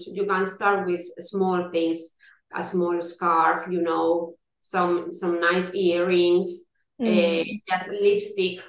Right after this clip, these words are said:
Speaker 1: for example, for women. So it's like, sometimes it's like, start with something small, and then you go, you go and, and, and when you feel more confident, you can, uh, go and further,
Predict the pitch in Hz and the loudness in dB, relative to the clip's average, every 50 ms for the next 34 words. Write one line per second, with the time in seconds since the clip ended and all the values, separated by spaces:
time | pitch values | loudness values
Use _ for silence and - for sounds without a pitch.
0 | - _ - 170 156 147 151 - - 185 170 165 165 165 175 170 175 175 170 - | -18 _ -8 -6 -4 -4 -4 -4 -2 -2 0 0 0 0 0 0 0 0 -2 -2
1 | 170 170 170 170 180 175 165 170 175 180 190 208 214 - - - - - _ _ | -2 0 2 4 4 4 4 4 2 0 -2 -2 -4 -8 -12 -18 -20 -20 _ _
2 | _ - - 214 202 202 196 190 214 208 208 202 - - 226 226 247 233 220 214 | _ -6 0 4 4 4 4 4 4 2 2 2 2 0 -2 -2 -2 -2 -2 -4
3 | 202 214 - - 208 196 - 190 180 180 180 180 - - 196 180 180 175 - - | -4 -4 -4 -4 -6 -6 -4 -2 -2 -2 -2 -4 -4 0 2 4 4 2 0 -2
4 | - 180 175 170 - - - 214 196 196 185 185 185 175 165 165 - - 185 185 | -2 -2 -2 -4 -4 -4 0 0 2 2 2 0 0 -2 -2 -2 -4 -4 -2 0
5 | 185 190 202 403 480 508 - - - _ _ _ _ _ _ _ _ _ - 196 | 2 2 2 2 2 0 -2 -6 -10 _ _ _ _ _ _ _ _ _ -2 0
6 | 196 196 202 202 220 214 220 240 240 233 226 220 208 202 202 202 202 202 196 190 | 2 2 2 0 0 0 0 0 2 0 0 2 4 4 6 6 6 4 4 2
7 | 190 - - - - _ - - - 190 185 185 196 196 196 196 196 190 190 185 | 0 -2 -6 -10 -14 _ -10 -4 -2 -2 0 0 0 0 2 2 2 0 0 0
8 | 180 175 - 175 175 175 175 170 170 - - - - - - - - - - 196 | 0 -2 -2 -2 0 0 0 -2 -2 -4 -4 -6 -6 -6 -6 -8 -6 -4 -2 -2
9 | 190 185 185 185 - 202 190 185 180 180 180 180 180 180 180 180 - 180 170 175 | -2 -2 -2 -2 0 2 2 2 2 0 -2 0 -2 -2 -2 -2 -2 -2 -2 -2
10 | 170 170 175 170 - 180 175 170 - 170 165 165 165 165 160 214 - - _ _ | -2 -2 -4 -4 -6 -4 -4 -4 -2 -2 -2 0 0 -2 -4 -6 -10 -14 _ _
11 | _ _ _ _ _ _ _ _ - 165 170 170 175 180 180 180 180 175 156 - | _ _ _ _ _ _ _ _ -6 -4 -4 -2 0 0 0 0 0 0 -2 -2
12 | - - - - - - - - - - 170 175 170 - - - - _ - 185 | -4 -6 -8 -12 -16 -18 -20 -20 -16 -10 -6 -6 -6 -6 -8 -14 -8 _ 2 4
13 | 180 170 170 185 190 202 220 - - - - - | 4 4 4 2 2 2 2 0 -2 -4 -10 -14